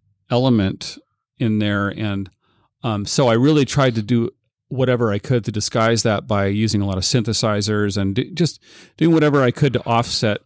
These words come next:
my discomfort with the fact that I sounded like Willie Nelson and Johnny Cash. Um, but eventually I had to just accept who I am as a singer. And, and now I'm, I'm a huge fan of that genre, and especially that period from, like, the, you know,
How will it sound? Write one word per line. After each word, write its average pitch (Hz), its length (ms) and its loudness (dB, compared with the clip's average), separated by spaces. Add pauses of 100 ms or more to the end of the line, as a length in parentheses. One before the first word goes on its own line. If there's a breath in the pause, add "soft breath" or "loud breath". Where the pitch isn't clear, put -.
(460)
my 113 160 0
discomfort 117 580 2
with 110 300 -2 (120)
the - 100 -4
fact - 280 -2
that 113 120 -2
I 104 60 2
sounded 104 340 0
like 98 180 0 (120)
Willie 104 280 -2
Nelson 101 380 0
and 92 160 -4
Johnny 95 220 -2
Cash. 131 460 -2 (520 soft breath)
Um, 104 440 -4 (440)
but 147 160 2
eventually 151 420 2
I 117 40 4
had 120 160 2
to 104 60 -6
just 107 140 -4
accept - 420 -2 (240)
who 117 160 0
I 104 100 2
am 98 140 0
as 98 100 -4
a 95 60 -4
singer. 101 400 0
And, 104 340 -2
and 127 140 2
now 135 180 4
I'm, 101 280 0
I'm 110 140 -4
a 98 40 -4
huge 110 260 -2
fan 117 280 2
of 98 120 0
that 95 240 -2
genre, 104 360 2
and 95 100 2
especially 101 580 -2 (360 loud breath)
that 98 160 -2
period 101 420 -2
from, 104 180 -2
like, 95 200 -2
the, 95 180 -2 (140)
you - 100 -4
know, 92 220 0